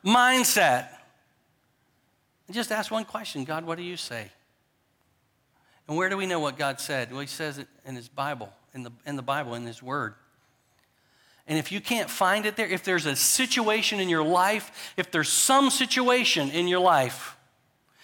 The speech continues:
whether it's wearing a mask, getting a vaccine, or getting in a line, whatever it is, I think the Bible speaks about it or it speaks to it.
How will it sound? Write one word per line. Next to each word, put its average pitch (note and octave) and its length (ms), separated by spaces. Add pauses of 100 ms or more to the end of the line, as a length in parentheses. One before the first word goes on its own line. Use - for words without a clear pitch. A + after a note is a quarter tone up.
(120)
whether G3+ 300
it's - 260 (500)
wearing A#3 360
a A#3 40
mask, A#3+ 560 (600)
getting A#3 260
a A3+ 60
vaccine, A#3 760 (560)
or F3 440
getting G#3+ 320
in A#3 100
a G#3+ 100
line, A#3 520 (380)
whatever D4 340
it D#4 80
is, C4 560 (2500)
I G3 100
think G#3 160
the D3+ 80
Bible D3+ 300
speaks - 400
about D#3 360
it - 280 (840)
or C3 140
it A#2 80
speaks - 320
to B2 220
it. - 260